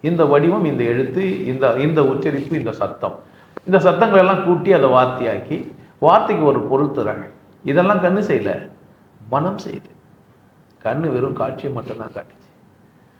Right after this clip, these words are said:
அழகு அல்ல அசிங்கம்ன்றது மனதுக்குள்ள, கண்ணுல இல்ல. காதுல இல்ல, சத்தம் இனிமையா இருக்குது, இனிமையா இல்லைன்றது காதுல இல்லவே இல்ல. காது வழியா உள்ள போய் மனதுல இருக்குது.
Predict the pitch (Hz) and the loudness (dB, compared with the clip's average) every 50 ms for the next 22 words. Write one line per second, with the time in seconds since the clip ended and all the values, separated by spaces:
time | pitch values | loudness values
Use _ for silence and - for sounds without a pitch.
0 | _ _ _ - 151 180 208 214 185 190 208 208 170 156 139 - - - 170 160 | _ _ _ 2 4 6 6 6 6 6 6 6 8 8 6 4 4 0 -2 -2
1 | 156 160 156 151 139 131 123 131 127 127 143 - 117 117 131 135 135 135 127 104 | 0 -2 0 0 -2 -2 -2 -4 -4 -4 -4 -6 -4 -6 -4 -4 -4 -6 -6 -8
2 | 90 92 85 - - - - - _ _ _ _ - - 113 135 139 135 104 87 | -8 -10 -10 -10 -12 -20 -20 -20 _ _ _ _ -12 -10 -10 -8 -6 -6 -6 -8
3 | 73 - - 64 - - - - _ _ _ _ _ _ _ _ _ _ _ _ | -8 -10 -12 -12 -14 -16 -20 -20 _ _ _ _ _ _ _ _ _ _ _ _
4 | _ _ _ - - 147 180 214 208 196 170 151 139 139 143 147 127 - - - | _ _ _ -2 0 4 4 4 4 4 2 2 2 2 2 0 0 0 -4 -10
5 | - - - - _ _ 135 123 - - 147 131 131 131 139 143 147 139 131 123 | -14 -18 -20 -20 _ _ -4 -2 0 -2 -2 -2 -2 -4 -4 -2 -2 -2 0 0
6 | 120 117 123 123 123 117 123 120 117 113 107 107 107 110 107 104 107 104 - 117 | 0 -2 -2 -4 -4 -6 -6 -6 -6 -4 -4 -4 -4 -6 -8 -8 -10 -10 -12 -14
7 | - - 107 101 117 123 117 117 117 107 107 110 113 113 120 123 107 - - - | -6 -2 -2 0 0 -2 -2 -4 -4 -2 -4 -4 -6 -4 -6 -8 -8 -8 -10 -10
8 | - - _ _ _ _ _ _ _ _ _ _ _ 120 120 143 156 156 151 143 | -12 -14 _ _ _ _ _ _ _ _ _ _ _ 2 4 4 4 6 4 4
9 | 143 147 156 143 131 131 135 117 101 131 131 135 127 113 110 110 107 104 95 90 | 4 4 4 2 2 0 0 -2 -2 -2 -2 -2 -4 -6 -6 -6 -6 -6 -8 -10
10 | 85 - - | -14 -18 -20